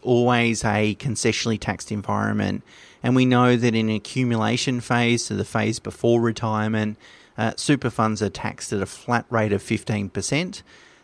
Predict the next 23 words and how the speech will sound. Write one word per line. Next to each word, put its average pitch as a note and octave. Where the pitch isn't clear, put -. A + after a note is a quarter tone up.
Um, A#2+
now, A#2+
with B2
capital C3
gains C3
tax, -
its -
discount C3+
isn't A#2
fifty C#3
percent, A2
it's -
one-third. G2+
So A#2+
essentially, B2
by G#2+
discounting A2
the G2+
gain G#2+
by G2+
one-third, C3
you're A#2
essentially A#2+